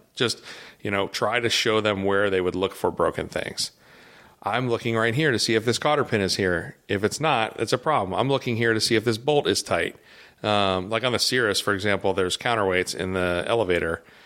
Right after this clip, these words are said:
And I'm like, "Hey, uh, look at these bolts right here.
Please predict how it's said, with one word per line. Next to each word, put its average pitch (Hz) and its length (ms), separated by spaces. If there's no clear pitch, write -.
And 98 180
I'm 95 100
like, 92 320
"Hey, 127 360
uh, 92 260
look 113 160
at 123 60
these 127 400
bolts 147 340
right 110 160
here. 90 320